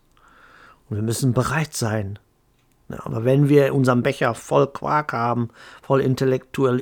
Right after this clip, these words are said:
Intellekt, dann ist da kein Platz mehr für Jesus. Wenn wir meinen, wir wissen ja schon alles. Glaubt niemals, bevor ich jetzt zum Abschluss komme, glaubt niemals, dass die Einsamkeit ein Teil eurer Persönlichkeit ist.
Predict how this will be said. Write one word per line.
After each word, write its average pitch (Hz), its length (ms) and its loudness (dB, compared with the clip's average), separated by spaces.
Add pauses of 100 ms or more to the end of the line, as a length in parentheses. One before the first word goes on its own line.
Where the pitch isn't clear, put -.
Intellekt, 131 760 -2 (340)
dann 117 260 0 (520)
ist - 180 -10
da 131 60 -4
kein 113 220 -6
Platz - 260 -10
mehr 95 120 -6
für - 140 -10
Jesus. 90 640 -14 (500)
Wenn 110 120 -6
wir 117 80 -2
meinen, 120 220 2
wir 120 120 2
wissen 143 220 -2
ja 131 80 2
schon 113 220 -4
alles. 104 500 -8 (2500)
Glaubt 170 360 4
niemals, 185 960 4 (300)
bevor 131 220 2
ich 127 60 0
jetzt 131 160 -4
zum - 140 -6
Abschluss - 460 -8
komme, 123 340 -4
glaubt 123 300 -2
niemals, 170 580 2
dass - 220 -4
die - 160 -12
Einsamkeit 127 880 -2 (380)
ein 113 260 -4
Teil 139 400 2
eurer 127 380 2
Persönlichkeit 113 920 -6
ist. - 420 -16